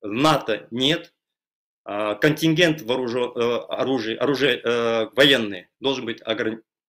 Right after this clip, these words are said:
ограниченный» и так далее. Там масса всяких ограничений.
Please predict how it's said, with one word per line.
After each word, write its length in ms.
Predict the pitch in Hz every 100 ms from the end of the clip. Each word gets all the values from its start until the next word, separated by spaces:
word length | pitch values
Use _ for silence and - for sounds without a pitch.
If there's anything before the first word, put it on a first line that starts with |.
| -
ограниченный» 720 | 135 117 123 156 156 156 147
и 280 | - 202 180
так 240 | 147 131
далее. 300 | 123 110 95
Там 160 | - 110
масса 320 | 156 175 123
всяких 260 | 127 123 110
ограничений. 640 | 110 113 110 110 90 92